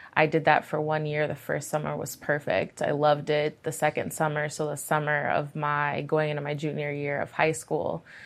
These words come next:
I was sexually assaulted in the program on our summer trip by another person in my group. Um, so I experienced that and P T S D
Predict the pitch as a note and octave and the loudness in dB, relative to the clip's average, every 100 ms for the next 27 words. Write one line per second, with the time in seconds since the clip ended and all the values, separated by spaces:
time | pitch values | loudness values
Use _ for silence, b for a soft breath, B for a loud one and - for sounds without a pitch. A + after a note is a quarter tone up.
0 | B - D#3+ D#3 D#3 D3 - - C#3+ D3 | B 2 2 4 2 0 -2 -4 -2 0
1 | - - D#3 - D#3 D3 - D3+ D3 D3 | 0 0 0 0 -4 -4 -2 -2 0 -4
2 | C#3+ - - D3+ - C#3+ D3+ D3+ D3 D#3 | -4 -6 -2 -2 -2 -4 -4 -4 -2 0
3 | D3 - - D#3 D3+ D3 D3+ D#3 D3 C#3+ | 0 -2 -2 0 2 0 -2 -2 -4 -2
4 | D3 D3+ - C#3 C#3+ D3+ - - D#3 E3+ | -4 -4 -4 -4 -6 -8 -10 -8 -6 -4
5 | E3 C3 G2 - _ B B B B B | 0 0 0 -4 _ B B B B B
6 | - D3 C3 F#2+ - E3+ - _ - E3+ | 0 2 2 -2 -8 -12 -16 _ 0 6
7 | D#3 D#3 - - E3+ E3+ D#3 - - D3 | 6 4 -4 -2 2 2 2 -2 0 4
8 | C#3+ D3 C3 B2 B2+ D#3+ - _ _ - | 6 6 4 -2 -8 -12 -16 _ _ -6
9 | D#3 D3 C#3+ B2+ D3+ - D3+ C#3+ C#3+ C3+ | -6 -4 -4 -4 -4 -8 -6 -4 -6 -6
10 | - | -12